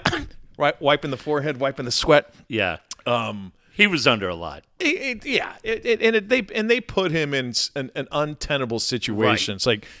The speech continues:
Speaker 1: go frickin' rein in that zoo.
Speaker 2: Good luck.
Speaker 1: Yeah, good luck. And, and, you know, he'd come in and say stuff and walk out. We'd totally rat fuck him, you know, right to his back.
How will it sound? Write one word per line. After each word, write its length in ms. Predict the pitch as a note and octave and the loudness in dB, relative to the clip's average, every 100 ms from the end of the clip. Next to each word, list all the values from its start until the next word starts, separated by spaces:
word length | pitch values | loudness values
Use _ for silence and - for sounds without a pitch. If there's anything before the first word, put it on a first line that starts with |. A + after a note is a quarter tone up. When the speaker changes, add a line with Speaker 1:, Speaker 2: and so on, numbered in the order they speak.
| - | -12
Speaker 1:
go 160 | A#2 F#3 | 0 0
frickin' 560 | - G3+ F#3+ D#3+ C#3 B2+ | 0 -2 0 0 0 0
rein 320 | A#2+ C#3 C#3 | 4 6 6
in 160 | C3+ C3+ | 2 4
that 240 | A#2 A2 | 4 4
zoo. 560 | F#2 G2 G#2+ C#3 G2+ F#2 | 0 0 2 2 2 2
Speaker 2:
Good 160 | D#3+ B2+ | 2 2
luck. 240 | B2+ G#2 - | -2 -2 -6
Speaker 1:
Yeah, 240 | C#3+ D#3+ A2+ | 4 6 6
good 260 | A2+ D#3+ | 2 0
luck. 420 | C3+ C#3 B2 A2 B2+ | 2 4 4 2 0
And, 260 | A2+ A2+ - | 0 0 0
and, 300 | A#2+ A2+ A2+ | 0 2 0
you 80 | |
know, 100 | A#2+ | 0
he'd 200 | A#2 D3+ - | 0 -2 -4
come 160 | C#3+ | -2
in 160 | C3+ B2+ | 0 0
and 100 | A#2 | 0
say 220 | - B2+ | 4 4
stuff 340 | - A#2+ A2+ | 6 2 2
and 100 | A#2 A2 | -2 -2
walk 280 | B2 A2+ | -2 -2
out. 240 | B2 A#2 C3 | -2 -2 -2
We'd 240 | C3 A2+ - _ _ | -6 -8 -14 _ _
totally 240 | - E3 A#2 | 2 2 2
rat 240 | A2 G2+ | 0 -2
fuck 260 | - G2 B2 | -2 -2 -2
him, 120 | A2+ | -2
you 180 | - F3 | 2 4
know, 140 | A#2+ | 6
right 240 | - E3 D#3 | 10 8 8
to 100 | A#2 | 2
his 120 | F2+ | 0
back. 360 | - F#2+ - | -2 0 0